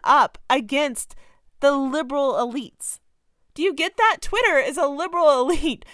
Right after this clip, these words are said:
shutting down our president, and American people are fighting back. Pelosi has pushed impeachment since Trump's beginnings, all right? A mere nineteen minutes into his presidency,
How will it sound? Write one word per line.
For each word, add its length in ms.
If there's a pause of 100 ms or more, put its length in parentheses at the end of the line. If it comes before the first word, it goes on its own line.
(100)
shutting 420
down 240
our 160
president, 580 (260)
and 160
American 540
people 260
are 300
fighting 460
back. 500 (1700)
Pelosi 380 (160)
has 120
pushed 360
impeachment 760
since 300
Trump's 420 (160)
beginnings, 960
all 160
right? 280 (880)
A 100
mere 300
nineteen 800
minutes 420
into 520
his 240
presidency, 1040